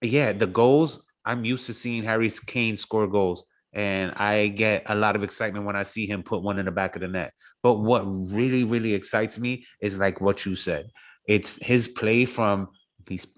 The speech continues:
he's our best passing midfielder right now at the same time. And his passing play is, it, it excites me even a little bit more than his goals. He just has this sick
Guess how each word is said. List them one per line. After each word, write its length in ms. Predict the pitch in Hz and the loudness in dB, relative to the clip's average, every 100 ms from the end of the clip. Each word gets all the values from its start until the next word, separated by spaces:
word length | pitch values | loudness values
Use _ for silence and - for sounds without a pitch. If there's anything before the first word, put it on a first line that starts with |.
| - | -6
he's 220 | 107 104 | -2 0
our 120 | 113 | 0
best 380 | 87 101 104 - | 0 -2 -4 -6
passing 380 | 113 117 - 113 | -8 -6 -6 0
midfielder 520 | 117 156 - 123 104 | 2 2 2 4 4
right 220 | 98 82 | 0 0
now 220 | 92 78 - | -6 -8 -8
at 120 | 95 | -8
the 60 | 101 | -8
same 260 | - 107 101 | -4 -4 -2
time. 340 | 151 156 95 _ - _ | -2 -2 -4 _ -20 _
And 180 | 113 107 | -4 -2
his 300 | 92 147 160 - | 2 2 2 -4
passing 540 | - 135 156 - 143 123 | -2 2 2 0 -4 -4
play 240 | 131 123 | 0 0
is, 640 | - 104 95 - - - - | 2 -2 -4 -8 -8 -10 -4
it, 240 | 147 151 - _ _ | -2 -2 -6 _ _
it 120 | 175 | 4
excites 480 | 190 185 - 151 151 | 4 4 2 2 2
me 160 | 156 151 | -2 0
even 200 | 135 139 | 0 0
a 20 | |
little 160 | 143 143 | 0 0
bit 100 | 143 | -2
more 240 | 127 156 | 0 0
than 140 | 147 139 | 0 -2
his 160 | 120 | -4
goals. 400 | 104 131 135 92 _ _ _ | -2 -4 -4 -10 _ _ _
He 200 | - 175 | -8 -4
just 240 | 156 151 | -2 -4
has 360 | - 135 131 117 | -4 -2 -2 -2
this 320 | 113 110 - | -4 -4 -4
sick 460 | - - 151 156 | -10 -4 -2 -2